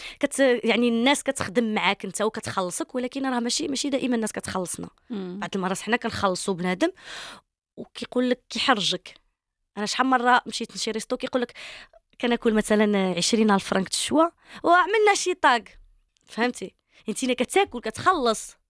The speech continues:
Speaker 1: هو ما عندهم شي المفهوم د انك مثلًا عاد تمشي شي ريستو ما تخلصش، حيت شنو جرات العاده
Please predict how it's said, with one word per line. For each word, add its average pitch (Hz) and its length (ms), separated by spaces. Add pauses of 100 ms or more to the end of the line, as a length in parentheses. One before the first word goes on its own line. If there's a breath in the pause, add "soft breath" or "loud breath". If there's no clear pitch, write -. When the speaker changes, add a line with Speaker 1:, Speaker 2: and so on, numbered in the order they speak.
(360)
Speaker 1:
هو 202 100
ما 214 160
عندهم 247 220
شي - 160
المفهوم 320 680
د 240 120
انك 254 380
مثلًا 226 380 (160 loud breath)
عاد 214 80
تمشي - 160
شي 233 140
ريستو 226 280
ما 202 160
تخلصش، 185 580 (320 loud breath)
حيت - 200
شنو 330 300
جرات 226 320
العاده 185 320